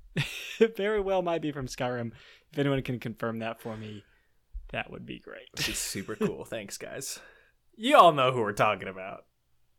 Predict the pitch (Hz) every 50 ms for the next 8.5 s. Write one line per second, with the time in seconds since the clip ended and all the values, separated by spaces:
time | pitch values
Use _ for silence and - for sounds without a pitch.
0 | - - - _ _ - 175 180 - - - - - - _ _ _ _ _ _
1 | _ _ - - - - 202 202 _ _ - - - - - _ _ _ - -
2 | 127 - - - - - - - - - - - _ _ _ _ _ _ _ _
3 | _ - - - - _ _ _ _ _ _ _ _ - 147 139 - 92 87 -
4 | - _ _ _ _ _ _ - _ _ - - - - 196 185 139 - - -
5 | 202 196 190 180 175 160 - - - _ _ _ _ _ _ _ _ _ _ _
6 | _ _ _ _ _ _ _ _ _ _ _ _ _ - 190 131 - 160 165 165
7 | - 240 226 190 170 175 170 160 156 147 139 139 127 131 127 123 127 - 117 110
8 | 110 107 107 107 107 107 107 104 -